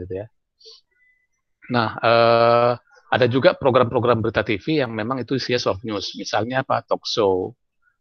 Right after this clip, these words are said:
ya, diskusi, eh, feature story, dokumenter ya. Dokumenter itu adalah bagian dari soft news juga.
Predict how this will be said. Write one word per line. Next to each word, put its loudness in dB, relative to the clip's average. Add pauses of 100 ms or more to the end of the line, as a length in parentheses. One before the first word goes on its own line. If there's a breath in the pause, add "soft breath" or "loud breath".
(140)
ya, -4
diskusi, -4 (640)
eh, -4 (200)
feature 2
story, 0 (640)
dokumenter 0 (160)
ya. 0 (120)
Dokumenter -4
itu -4
adalah 0
bagian 0
dari 0
soft -2
news -8
juga. -4